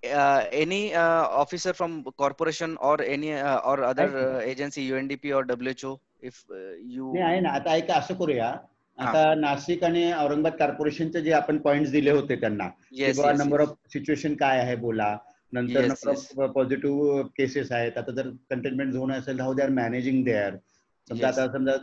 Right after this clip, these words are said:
Speaker 2: बरोबर आहे.
Speaker 1: हो, हो.
Speaker 2: त्याच्यानंतर, अ, त्यांचा आरआयचा performance किती आहे, म्हणजे
Speaker 1: हो, हो.
Speaker 2: आकड्यांवारी जाण्यापेक्षा पण currently quality, अ, म्हणजे current status काय आहे,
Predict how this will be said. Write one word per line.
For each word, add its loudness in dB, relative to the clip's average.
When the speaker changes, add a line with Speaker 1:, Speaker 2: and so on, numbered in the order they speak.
Speaker 2:
बरोबर 4
आहे. 4
Speaker 1:
हो, -10
हो. -20
Speaker 2:
त्याच्यानंतर, 2
अ, 4
त्यांचा 2
आरआयचा 2
performance 0
किती 0
आहे, 0
म्हणजे -4
Speaker 1:
हो, -2
हो. 0
Speaker 2:
आकड्यांवारी 2
जाण्यापेक्षा 2
पण -2
currently 2
quality, -2
अ, -4
म्हणजे -6
current 0
status -2
काय 2
आहे, -4